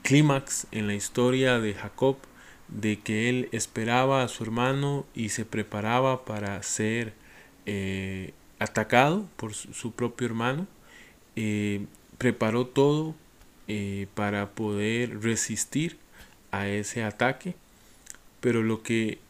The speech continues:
mm, él no sabía es que su hermano venía con el deseo de poder verle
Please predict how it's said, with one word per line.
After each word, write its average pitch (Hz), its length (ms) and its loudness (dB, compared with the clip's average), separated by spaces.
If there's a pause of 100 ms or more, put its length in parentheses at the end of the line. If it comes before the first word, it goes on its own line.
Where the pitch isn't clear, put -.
(260)
mm, 113 200 -6 (180)
él 123 280 -2
no 127 280 0
sabía 127 580 0
es 120 140 -4
que 127 100 -10
su 117 140 -8
hermano 117 400 -4
venía 117 520 -4
con 104 220 -10
el 101 160 -6
deseo 120 580 -4
de 101 220 -8
poder 107 520 -4
verle 117 600 -2